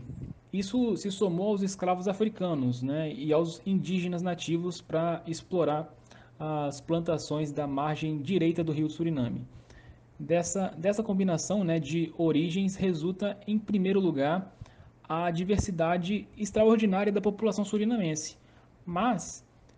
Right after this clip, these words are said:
é, por outro lado, os descendentes dos colonos originais, né, os indianos de Bengala, os ja-, os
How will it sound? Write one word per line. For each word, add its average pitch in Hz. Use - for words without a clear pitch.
é, 143
por 180
outro 185
lado, 175
os 185
descendentes 175
dos 156
colonos 156
originais, 156
né, 151
os 143
indianos 135
de 127
Bengala, 139
os 127
ja-, 135
os 127